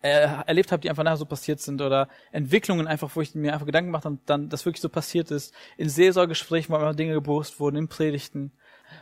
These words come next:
Und nicht nur das, dass ich das selbst irgendwie weitergeben habe, sondern auch erfahren, also bekommen habe, dass Leute zu mir kommen und sagen, "Ey, ich habe den Eindruck, das und das und das sind vielleicht deine Stärken, deine Gaben", was mir voll geholfen hat damals, gerade am Anfang am B S B, wo Leute mir einfach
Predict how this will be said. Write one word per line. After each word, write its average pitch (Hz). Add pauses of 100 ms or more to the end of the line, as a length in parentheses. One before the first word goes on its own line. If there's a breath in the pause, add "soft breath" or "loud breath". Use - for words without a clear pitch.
Und 160
nicht 175
nur 185
das, 170
dass 170
ich -
das 151
selbst 160
irgendwie 143
weitergeben 165
habe, 170
sondern 156
auch -
erfahren, 185
also 143
bekommen 156
habe, 139
dass 135
Leute 151
zu 156
mir 143
kommen 175
und 147
sagen, 143
"Ey, 160 (240 loud breath)
ich -
habe 151
den 160
Eindruck, 165
das 170
und 160
das 156
und 156
das 156
sind 156
vielleicht 151
deine 160
Stärken, -
deine 156
Gaben", 165
was 147
mir 139
voll 170
geholfen 156
hat 135
damals, 131 (320 soft breath)
gerade 147
am 143
Anfang 147
am 139
B 139
S 135
B, 151
wo 143
Leute 143
mir 156
einfach 147